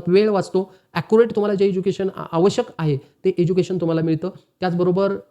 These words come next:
अ, कॉलेजमध्ये सेल्फ लर्निंग करण्यासाठी कोणताही वाव नसतो, परंतु इथं तुम्हाला सेल्फ लर्निंग करण्यासाठी मोटिवेट केलं जातं की स्वतः कशा पद्धतीने शिकायचं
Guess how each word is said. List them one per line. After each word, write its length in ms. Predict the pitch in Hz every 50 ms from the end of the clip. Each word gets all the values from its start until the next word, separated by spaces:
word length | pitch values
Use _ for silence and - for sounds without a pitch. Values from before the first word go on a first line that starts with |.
| _ _
अ, 180 | 165 160 160 165
कॉलेजमध्ये 640 | 160 - 180 185 208 220 226 226 226 240 247 247 - -
सेल्फ 380 | - - - 226 233 240 233
लर्निंग 280 | 254 240 226 226 233 233
करण्यासाठी 380 | 226 214 208 202 196 202 202
कोणताही 340 | 214 - 202 196 185 190 196
वाव 300 | 214 196 185 180 185 196
नसतो, 300 | 185 175 - 190 208 - - _ _ _
परंतु 220 | 196 208 220 247
इथं 160 | 240 226 226
तुम्हाला 300 | 220 220 214 208 208 220
सेल्फ 420 | 220 220 - - 226 240 254 254 254
लर्निंग 280 | 247 233 226 226 226
करण्यासाठी 360 | 214 208 208 196 - 202 180 214
मोटिवेट 480 | 214 196 202 196 185 220 226 240 240 -
केलं 140 | - 202 196
जातं 220 | 190 190 180 180 202
की 340 | 214 - _ _ _ -
स्वतः 220 | 208 - 220 220 254
कशा 180 | - 233 247
पद्धतीने 360 | 233 220 208 226 - 220 220 214
शिकायचं 420 | - 208 - 196 196 190 - 214